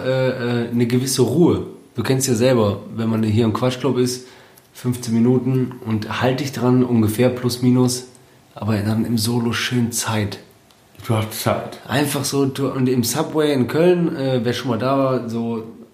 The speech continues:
Speaker 1: hast ja so eine schöne, eine schöne Ecke mit einem Barhocker dann und, äh, kannst du machen, was du willst.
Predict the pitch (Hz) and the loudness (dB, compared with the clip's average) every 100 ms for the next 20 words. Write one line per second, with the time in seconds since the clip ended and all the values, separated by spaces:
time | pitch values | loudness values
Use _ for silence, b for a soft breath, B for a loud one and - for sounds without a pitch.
0 | - 117 - 120 113 107 107 107 107 107 | -14 -14 -8 -6 -6 -8 -10 -10 -4 -2
1 | - 139 127 110 104 107 B B B 123 | 0 2 2 2 -2 -4 B B B -8
2 | - 156 139 131 165 175 170 147 117 110 | -4 -2 0 -2 -4 -2 0 0 0 0
3 | 113 107 147 143 135 143 127 131 127 123 | 0 2 2 2 0 0 0 2 2 0
4 | 110 104 - 107 110 107 101 - _ - | -2 -6 -8 -6 -4 -4 -8 -14 _ -14
5 | 156 - 147 151 151 156 170 180 123 - | -12 -8 -6 -6 -6 -6 -2 -2 -2 -6